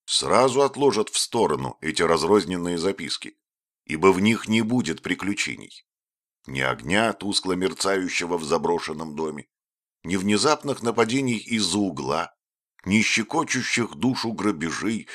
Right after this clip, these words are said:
ни утонченного воровства, никакой занимательной уголовщины. Кстати, и о страданиях, заранее извиняюсь, тоже мне нечего написать,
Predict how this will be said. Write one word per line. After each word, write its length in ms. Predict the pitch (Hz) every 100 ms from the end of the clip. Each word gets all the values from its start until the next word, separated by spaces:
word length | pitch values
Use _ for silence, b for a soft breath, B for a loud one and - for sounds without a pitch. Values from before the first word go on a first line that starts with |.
| -
ни 100 | 78
утонченного 840 | 82 98 98 - 156 143 127 110
воровства, 720 | 92 85 73 - - 82 101 B B B
никакой 800 | 104 127 127 123 110 107 143 151
занимательной 880 | 123 135 127 107 120 - 113 113 113
уголовщины. 800 | - 104 110 113 98 - 58 53 - _ _ - B -
Кстати, 400 | - 110 107 101
и 220 | 101 104
о 100 | 107
страданиях, 840 | 104 - 110 107 67 55 52 - _ _
заранее 640 | 60 78 90 80 62 57 -
извиняюсь, 760 | 62 62 58 64 90 - - - B B -
тоже 320 | 151 143 117
мне 200 | 107 110
нечего 460 | 107 117 107 104 104
написать, 680 | 107 117 104 78 - -